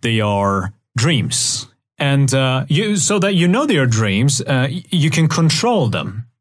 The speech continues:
It's okay. He says to look at the microphone, talk to the microphone. Um, so my experience was, I had once a dream where, um, it was a lucid dream, and I,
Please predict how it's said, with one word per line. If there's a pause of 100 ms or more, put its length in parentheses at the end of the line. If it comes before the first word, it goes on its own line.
(480)
It's
okay.
He
says
to
look
at
the
microphone,
talk
to
the
microphone. (840)
Um, (760)
so
my
experience
was, (120)
I
had
once
a
dream
where,
um, (180)
it
was
a
lucid
dream,
and
I,